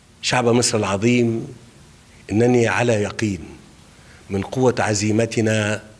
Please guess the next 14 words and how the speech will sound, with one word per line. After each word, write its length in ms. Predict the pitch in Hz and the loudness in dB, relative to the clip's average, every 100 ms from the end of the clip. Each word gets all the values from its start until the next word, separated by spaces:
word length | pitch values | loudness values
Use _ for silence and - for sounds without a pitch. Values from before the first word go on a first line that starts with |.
| - | -6
معا 320 | 107 95 90 76 - - - - - - - - - - - | -4 -2 -6 -10 -20 -20 -20 -20 -20 -20 -20 -20 -20 -20 -6
في 60 | |
الاستمرار 600 | 113 113 - 107 117 120 | -2 0 0 0 2 2
بخطى 520 | 110 104 139 123 117 104 - | 0 -4 -4 -2 -2 -2 -4
ثابتة 520 | 120 120 127 123 - - - - 107 | -2 0 -2 -4 -10 -16 -20 -14 -2
وواثقة 720 | 123 151 139 143 147 - - - - - - - - - | 2 2 2 0 -4 -4 -14 -20 -20 -20 -20 -20 -20 -6
في 80 | 120 | -6
الطريق 520 | - 110 104 139 143 - - - - - | -2 0 2 0 -2 -10 -20 -20 -20 -4
الذي 220 | 101 117 | 0 0
اخترناه 680 | - - 107 101 113 107 107 | 0 -2 -2 0 0 0 0
جميعا 420 | 107 104 - - - - - _ _ _ - _ _ _ - | 0 0 -2 -10 -18 -20 -20 _ _ _ -20 _ _ _ -6
من 140 | 98 | -2
أجل 220 | 117 120 | 0 2
الانطلاق 760 | 123 120 113 113 113 117 - | 2 2 2 2 2 0 -4